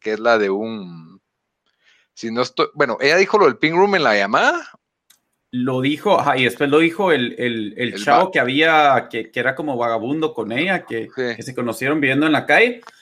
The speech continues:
Speaker 2: pero ella también había pintado un, un cuarto pink en sus dibujos que les encontraron.
Speaker 1: Sí, pues, sí, pues.
Speaker 2: Entonces ya, pues, ya medio sabíamos, o sea, por lo menos ahí nos deja saber de que o ella sabe que existe el Pink Room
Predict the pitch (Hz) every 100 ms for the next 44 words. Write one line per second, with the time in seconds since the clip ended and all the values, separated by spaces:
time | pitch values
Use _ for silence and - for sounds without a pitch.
0 | _ - 214 247 - 160 196 196 131 143
1 | 185 180 147 170 214 214 - _ _ 139
2 | 123 139 139 151 143 139 135 127 135 123
3 | 139 143 139 156 131 117 - 180 196 -
4 | - 127 - 123 110 107 - 110 113 196
5 | - 104 - - _ _ - 127 - 117
6 | 110 98 151 180 110 - _ _ _ _
7 | _ 123 117 117 - - - _ _ 98
8 | - 101 - _ _ _ 165 151 160 139
9 | 160 143 160 160 160 151 131 - 143 120
10 | 143 170 165 - 127 127 156 170 170 151
11 | 135 - _ _ - 190 175 190 180 180
12 | 226 - 180 190 208 185 185 185 220 175
13 | 160 175 175 131 147 175 165 165 185 190
14 | 123 98 - 175 175 170 160 156 175 262
15 | 240